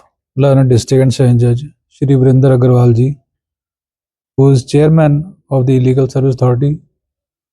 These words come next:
ਉਹਨਾਂ ਦੀ ਰਹਿਨੁਮਾਈ 'ਚ ਇਹ ਲੋਕ ਅਦਾਲਤ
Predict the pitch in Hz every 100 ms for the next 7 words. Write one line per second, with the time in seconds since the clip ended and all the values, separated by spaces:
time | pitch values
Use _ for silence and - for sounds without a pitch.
0 | - 147 156 151 147 131 131 165 - -
1 | - _ _ - 127 139 143 135 127 127
2 | 123 120 131 - _ _ _ - 131 127
3 | 127 123 117